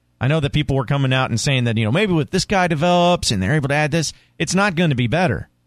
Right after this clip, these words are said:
Even if you have some guys develop, you ha-, you had an N B A player on your team this past year, and next year you're not going to have an N B A player on your team.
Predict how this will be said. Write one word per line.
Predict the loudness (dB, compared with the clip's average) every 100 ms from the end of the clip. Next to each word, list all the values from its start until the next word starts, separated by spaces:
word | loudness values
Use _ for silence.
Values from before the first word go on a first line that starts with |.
| -2
Even | 0 0
if | 0
you | 0
have | 0
some | 0 2
guys | 2 0
develop, | 0 0 2 2 0
you | 0
ha-, | 0 -4 -8 _ -4
you | 0
had | 2
an | 2
N | 2
B | 2 2
A | 0
player | 0 0 2 2 2
on | 2
your | 0 0
team | 0 0 2
this | 0 0
past | -2 -2 -2
year, | 0
and | 0
next | 0 -2 -2
year | 0
you're | 0 0
not | 0 -2
going | -2 -2 0
to | 0
have | 0 0
an | -2
N | -2
B | 0
A | 0 -2
player | -2 -2 0
on | 0 -2
your | -2
team. | -4 -4